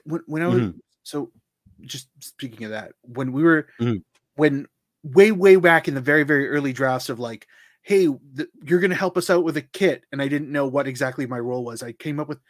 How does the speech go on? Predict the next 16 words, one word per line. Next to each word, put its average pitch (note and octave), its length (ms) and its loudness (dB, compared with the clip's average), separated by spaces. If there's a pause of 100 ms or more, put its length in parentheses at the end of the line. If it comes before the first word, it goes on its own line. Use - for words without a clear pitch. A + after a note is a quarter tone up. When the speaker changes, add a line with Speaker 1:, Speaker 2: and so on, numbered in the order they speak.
(100)
Speaker 2:
Mm-hmm. C3+ 240 0
Speaker 1:
about B2+ 280 -6
ten F3 260 0
different F3 260 2
designs, C3+ 560 -8 (380)
and C#3 160 -6
one E3 100 0
of G3+ 80 -2
them G3 100 -2
was D#3 300 2
a C3+ 80 -6
C C#3 220 -6
N C3 100 -6
Tower E3 300 -2
based A2 260 -12
one. F#2+ 220 -20